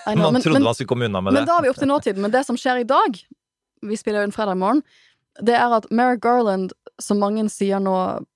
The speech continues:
Speaker 1: blant annet New York Times denne, i, i dag, i går også, det var deres analyse, at he's calling Trumps bluff ved å si at, ok,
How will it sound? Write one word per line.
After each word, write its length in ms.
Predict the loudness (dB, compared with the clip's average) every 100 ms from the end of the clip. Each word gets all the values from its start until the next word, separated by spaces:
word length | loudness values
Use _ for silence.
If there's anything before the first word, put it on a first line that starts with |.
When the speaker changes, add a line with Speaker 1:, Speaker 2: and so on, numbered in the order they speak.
| -4
Speaker 1:
blant 160 | -2 0
annet 240 | 0 -2 -8 -6
New 160 | -2 0
York 160 | -2
Times 300 | -2 -2 -2
denne, 220 | -4 -4 -4 -6
i, 140 | -6 -4
i 20 |
dag, 240 | -2 -2
i 160 | -2 -4
går 240 | -2 -2
også, 160 | -4 -2
det 80 | -2
var 160 | -2
deres 160 | -4 -4
analyse, 320 | -4 -4 -2
at 160 | -4 -4 _ _ _
he's 240 | -4 -4
calling 400 | -2 0 2 0
Trumps 320 | -2 -4 -4 -2
bluff 460 | 0 0 -2 -20 -20 _ _ _ _ _ _ -2
ved 160 | -2
å 60 | 0
si 140 | 0 -2
at, 80 | -4
ok, 140 | -2